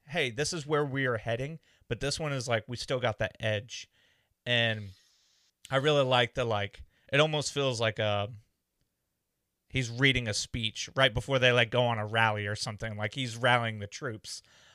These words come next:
Um, and it's one of two songs that really sh-, s-, showing support for those who have been wrongly killed and mistreated, especially, like, people of color.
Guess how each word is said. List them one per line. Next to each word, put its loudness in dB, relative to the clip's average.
Um, 2
and -2
it's -8
one 2
of 0
two -2
songs -2
that -4
really 0
sh-, -4
s-, -8
showing 2
support -4
for -8
those -2
who -6
have -4
been -4
wrongly -6
killed 2
and -8
mistreated, -2
especially, -6
like, -6
people -6
of -4
color. -2